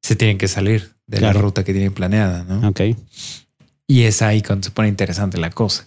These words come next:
Speaker 2: Mm.
Speaker 1: Pero, ay, bueno, y me, me encanta cómo manejan el monstruo, güey, porque nunca lo ves completo hasta el final y creo que son trein-, menos de diez segundos lo que lo ves completo.
Speaker 2: Qué cabrón.
Speaker 1: Y es, y está muy cabrón el monstruo.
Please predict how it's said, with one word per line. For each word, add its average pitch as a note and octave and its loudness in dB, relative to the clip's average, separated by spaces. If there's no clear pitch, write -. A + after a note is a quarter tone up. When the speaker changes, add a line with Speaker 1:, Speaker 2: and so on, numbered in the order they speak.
Speaker 2:
Mm. F3+ 2
Speaker 1:
Pero, C3+ 2
ay, F3 2
bueno, G3+ 4
y D#3+ 4
me, D3 4
me D3 4
encanta D#3+ 2
cómo F3+ 4
manejan D#3 4
el C#3 4
monstruo, C#3+ 2
güey, G#2 0
porque G2+ 0
nunca D3 4
lo C3+ 4
ves C3+ 2
completo B2+ 2
hasta C3+ 0
el G#2+ 2
final B2 2
y C#3 2
creo C3 0
que - -8
son D#3 0
trein-, D#3 2
menos D3+ 4
de A#2 2
diez A#2+ 0
segundos B2 0
lo G2 -4
que - -6
lo G2+ 0
ves G2 0
completo. G#2 -4
Speaker 2:
Qué B2 -2
cabrón. A#2+ 0
Speaker 1:
Y G#2 0
es, G2 -2
y A2+ 0
está G#2+ 0
muy A#2+ 4
cabrón F#2 -2
el - -18
monstruo. - -12